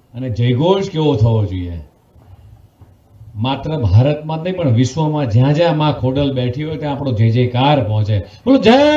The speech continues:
મા ખોડલ. આજના વિશિષ્ટ કાર્યક્રમની અંદર ઉપસ્થિત, જ્યાં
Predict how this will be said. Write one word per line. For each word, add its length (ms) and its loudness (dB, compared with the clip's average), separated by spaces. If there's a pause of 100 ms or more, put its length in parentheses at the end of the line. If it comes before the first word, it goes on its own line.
(380)
મા 200 -2
ખોડલ. 600 2 (4000)
આજના 460 -4 (1200)
વિશિષ્ટ 400 -4 (160)
કાર્યક્રમની 640 -4
અંદર 200 -2 (720)
ઉપસ્થિત, 440 -6 (1200)
જ્યાં 460 2